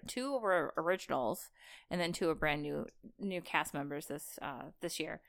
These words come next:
And then there was one, I believe one of my O-, um, Orange County housewives got, uh, fired as well. So, but anyway, so Vanderpump Rules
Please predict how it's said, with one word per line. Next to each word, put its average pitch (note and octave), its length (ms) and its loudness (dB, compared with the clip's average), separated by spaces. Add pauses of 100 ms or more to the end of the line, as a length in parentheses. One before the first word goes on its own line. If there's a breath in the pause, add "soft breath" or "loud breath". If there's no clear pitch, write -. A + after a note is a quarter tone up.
(360 loud breath)
And F#3 140 6
then G3 120 4
there F#3+ 140 8
was F#3 240 4
one, G#3 500 8 (280)
I F#3+ 40 6
believe F#3 240 2
one F#3 140 6
of F#3 60 6
my E3 200 4
O-, E3 160 6 (340)
um, C#3+ 440 -2 (720)
Orange F#3+ 240 2
County F3 460 2
housewives - 800 0 (880)
got, C#3+ 360 2
uh, D3+ 200 -2
fired C#3 320 -2
as - 180 -8
well. - 340 -2
So, D#3+ 300 6 (380 loud breath)
but A#3+ 100 10
anyway, A3+ 240 10
so G#3 160 4
Vanderpump C4 640 8
Rules F3 540 6